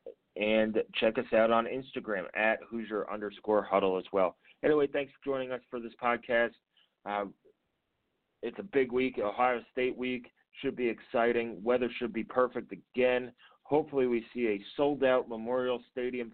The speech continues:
filled with more Hoosier fans and Buckeye fans. Uh, and maybe, just maybe,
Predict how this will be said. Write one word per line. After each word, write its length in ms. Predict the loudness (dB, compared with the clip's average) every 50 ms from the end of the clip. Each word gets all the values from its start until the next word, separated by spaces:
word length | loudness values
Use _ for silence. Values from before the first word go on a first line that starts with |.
| -8
filled 220 | -4 -4 -4 -2 -4
with 120 | -6 -6
more 340 | -6 -6 -4 -2 -2 -2 -2 -4
Hoosier 300 | -6 -6 -4 -6 -8 -6 -4
fans 260 | -2 -2 -2 -4 -6 -8
and 100 | -12 -8 _ 2
Buckeye 380 | 2 2 2 2 2 2 2 0 -2
fans. 380 | -4 -4 -2 0 -2 -2 -4 -8 _ -20 _ _ _ _ _ _ _ _ _ -2 2
Uh, 200 | 4 4 4 4 4
and 360 | 2 2 0 0 -2 -2 -4 -6 -6 _ _ _ _ _ _ _ _ _ _ _ _ _ _ _ -18
maybe, 600 | -8 -4 -2 0 0 0 0 -2 -4 -4 -6 -10 -16 _ _ _ -12
just 360 | -8 0 2 4 4 4 0 -4 -12 _ _ _
maybe, 680 | -16 -8 -2 0 2 2 2 2 0 -2 -2 -2 -6 -10